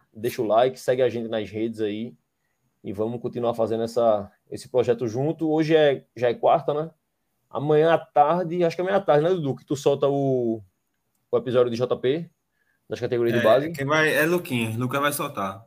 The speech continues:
Speaker 1: Lucas, né? Pronto. Então amanhã
Speaker 2: É,
Speaker 1: à tarde
Speaker 2: tá
Speaker 1: a gente
Speaker 2: tudo,
Speaker 1: tá soltando
Speaker 2: tá tudo pronto já, tá com ele já.
Speaker 1: É, quinta-feira a gente solta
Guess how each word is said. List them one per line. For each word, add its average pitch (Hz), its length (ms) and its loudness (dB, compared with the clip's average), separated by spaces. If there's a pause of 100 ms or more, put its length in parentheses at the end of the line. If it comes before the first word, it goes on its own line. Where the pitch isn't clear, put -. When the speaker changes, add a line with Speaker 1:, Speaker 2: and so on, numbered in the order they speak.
(220)
Speaker 1:
Lucas, 113 280 0
né? 120 100 0
Pronto. 101 260 -6
Então 113 200 -4
amanhã 127 180 2
Speaker 2:
É, 131 40 6
Speaker 1:
à - 60 -4
tarde 120 220 4
Speaker 2:
tá 123 60 2
Speaker 1:
a - 40 4
gente - 100 2
Speaker 2:
tudo, 165 120 -4
Speaker 1:
tá 131 80 0
soltando 127 300 2
Speaker 2:
tá 123 40 0
tudo 117 200 0
pronto 127 240 -2
já, 113 200 -6
tá 123 140 -4
com 127 180 -4
ele 113 160 -4
já. 101 240 -6 (500)
Speaker 1:
É, 90 180 -2 (180)
quinta-feira 135 460 2
a - 20 -2
gente 139 220 -4
solta 127 340 2